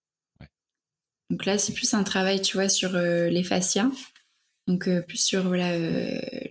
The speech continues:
Speaker 2: l'étirement profond, en fait, euh, du corps. Et, euh, et il y a un lien qui est fait avec, euh, les méridiens. Donc, un petit peu, euh,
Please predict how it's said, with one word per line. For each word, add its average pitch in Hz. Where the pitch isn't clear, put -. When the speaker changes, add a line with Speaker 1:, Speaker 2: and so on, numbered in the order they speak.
Speaker 2:
l'étirement 190
profond, 202
en 185
fait, -
euh, 165
du 160
corps. 185
Et, 196
euh, 170
et -
il 185
y 185
a 190
un 190
lien 208
qui 226
est 196
fait 214
avec, 185
euh, 180
les 180
méridiens. 185
Donc, 185
un 190
petit 185
peu, 220
euh, 170